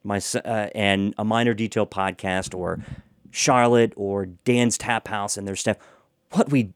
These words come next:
absolutely didn't do, unequivocally, you can go back and listen to the video, we did not bash police. This was not an event that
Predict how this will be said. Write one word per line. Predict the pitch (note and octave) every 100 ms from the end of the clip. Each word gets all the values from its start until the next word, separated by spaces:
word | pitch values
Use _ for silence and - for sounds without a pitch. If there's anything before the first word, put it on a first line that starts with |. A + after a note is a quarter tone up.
| -
absolutely | C#3+ D#3 - A#2+ A#2 - G#2+
didn't | G2 A2 F#2
do, | E2+ E2+
unequivocally, | G2+ G#2 - E3+ A#2+ F2
you | F#2 B2+
can |
go | B2
back | G#2 A2 G2+
and | G2
listen | G2 F2+
to | E2
the | F2+
video, | A2 A#2+ F2 B1+ E2+ _ - _ _ _ _ -
we | B2
did | A2 D#3+
not | D3+ C3 A#2+ F#2
bash | A#2+ A2+ G#2+ -
police. | - G#2 A2 F#2
This | - D3+ -
was | A#2+
not | C3 C3 C#3+ - _ -
an | G2+
event | F2 F2 A#2 C3 - _ _ _ _ _
that | A#2 A2 G2